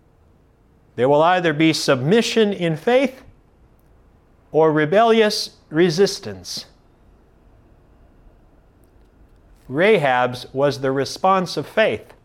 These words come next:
As one author puts it, Rahab has no other explanation for the astonishing event of the Exodus and all that flowed from it, even though she seems a most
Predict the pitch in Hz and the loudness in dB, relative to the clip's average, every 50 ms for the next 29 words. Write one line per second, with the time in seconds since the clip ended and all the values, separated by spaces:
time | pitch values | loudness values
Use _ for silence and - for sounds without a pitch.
0 | _ _ _ _ _ _ _ _ _ _ _ _ _ _ _ _ _ _ _ _ | _ _ _ _ _ _ _ _ _ _ _ _ _ _ _ _ _ _ _ _
1 | _ _ _ _ _ _ _ _ _ _ _ _ _ - - - _ _ _ _ | _ _ _ _ _ _ _ _ _ _ _ _ _ -20 -20 -20 _ _ _ _
2 | - - 185 190 196 240 262 269 262 233 233 226 - 208 175 - - 226 233 - | -4 -2 0 2 2 2 2 4 4 2 2 2 0 -2 0 2 0 -2 0 2
3 | - 220 170 180 - - - - - 147 165 214 277 302 240 185 180 180 180 175 | 0 0 0 0 -4 -20 -20 -16 -6 0 2 2 4 4 4 4 4 4 2 2
4 | 160 170 190 185 185 175 180 180 214 269 302 311 254 220 226 226 208 175 165 180 | 0 2 2 2 2 2 2 2 2 4 4 4 4 2 2 2 2 2 2 0
5 | - - - - 170 165 170 180 175 175 - 143 127 113 - - - - - 170 | -2 -4 -2 0 2 2 4 2 0 0 0 -2 -2 -2 -6 -10 -8 -2 -2 0
6 | 160 165 170 - 143 139 - - - - - 226 247 294 285 208 156 - - 156 | 2 2 0 2 0 0 -2 -2 -4 -2 0 2 2 2 0 0 -2 -2 0 0
7 | 143 139 131 170 214 226 160 - - - 135 135 147 165 160 202 240 - - - | 0 2 2 2 2 0 0 -4 -2 -4 -2 0 0 -2 0 0 -2 -4 -4 -4
8 | - 147 139 151 147 - - - - - - 180 185 180 - - - 190 214 240 | -2 0 0 0 -2 -4 -10 -14 -16 -8 -4 -2 -2 -2 -2 -2 2 2 4 4
9 | 247 247 226 202 175 160 - - - 190 175 170 165 156 139 - - 196 226 254 | 4 4 4 2 0 -2 -2 0 2 4 4 4 2 0 -2 -2 0 0 0 0
10 | 226 - - - - _ _ _ _ _ _ _ _ _ _ _ _ _ _ _ | -2 -8 -12 -16 -20 _ _ _ _ _ _ _ _ _ _ _ _ _ _ _
11 | _ _ _ _ _ _ _ _ _ _ _ _ - - 233 269 247 165 131 143 | _ _ _ _ _ _ _ _ _ _ _ _ -2 0 0 2 2 2 2 2
12 | 151 160 - - 165 156 - - 202 208 208 196 180 170 170 180 196 202 196 - | 2 2 2 0 0 0 2 2 2 2 2 2 2 2 2 2 0 0 -2 -4